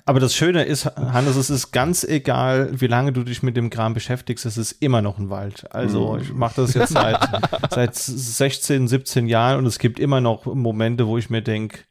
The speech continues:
Speaker 1: weiß ich eigentlich überhaupt irgendwas darüber? Also <laughs> das wird über die Jahre nicht viel besser.
Speaker 2: Stück für Stück schneide ich mir immer etwas vom Finger ab.
Speaker 1: Genau. <laughs>
Speaker 2: Wird schon irgendwann heilen, aber warte mal.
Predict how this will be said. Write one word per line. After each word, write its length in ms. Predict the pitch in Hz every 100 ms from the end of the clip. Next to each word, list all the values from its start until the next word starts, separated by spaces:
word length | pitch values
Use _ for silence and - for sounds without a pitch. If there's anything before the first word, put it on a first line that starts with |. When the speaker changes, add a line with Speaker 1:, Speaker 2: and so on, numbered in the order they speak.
| _ _ _ _
Speaker 1:
weiß 220 | - 123
ich 120 | 127 123
eigentlich 200 | 131 123
überhaupt 380 | 123 113 135
irgendwas 400 | 143 143 139 139
darüber? 500 | - 131 135 139 139 - _ _ _
Also 500 | - 117 104 107 107 - - 113 - -
<laughs> 440 | _ _ - -
das 200 | - 123
wird 180 | 123 131
über 200 | - 123
die 100 | 117
Jahre 540 | 110 110 120 117 117 123
nicht 320 | 117 123 -
viel 260 | - 127 117
besser. 500 | 117 110 107 101 _ _ _ _ _ - -
Speaker 2:
Stück 320 | 113 - 143
für 160 | - 113
Stück 280 | - 131
schneide 340 | - 113 113 113
ich 140 | -
mir 100 | 110
immer 320 | 104 117 113
etwas 300 | 110 120 104
vom 180 | - 101
Finger 320 | - 104 98
ab. 260 | 87 - - - - _ _ -
Speaker 1:
Genau. 440 | 135 120 117 120 - - - 139 -
<laughs> 460 | - - - -
Speaker 2:
Wird 160 | 180 185
schon 140 | 151
irgendwann 420 | 139 139 135 117
heilen, 300 | 98 131 120
aber 200 | 98 110 117
warte 180 | 131 117
mal. 280 | 95 98